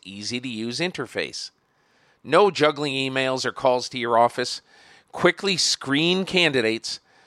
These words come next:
rate them, and hire the right person fast.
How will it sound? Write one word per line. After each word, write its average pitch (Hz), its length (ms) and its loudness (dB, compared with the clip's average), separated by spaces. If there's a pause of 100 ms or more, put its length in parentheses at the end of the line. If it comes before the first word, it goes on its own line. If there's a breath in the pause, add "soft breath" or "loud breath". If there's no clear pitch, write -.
(720 soft breath)
rate 143 380 2
them, 117 360 0 (240)
and 151 180 -2
hire 127 460 -2
the 131 100 -2
right 120 320 -2
person 98 420 -16
fast. - 560 -8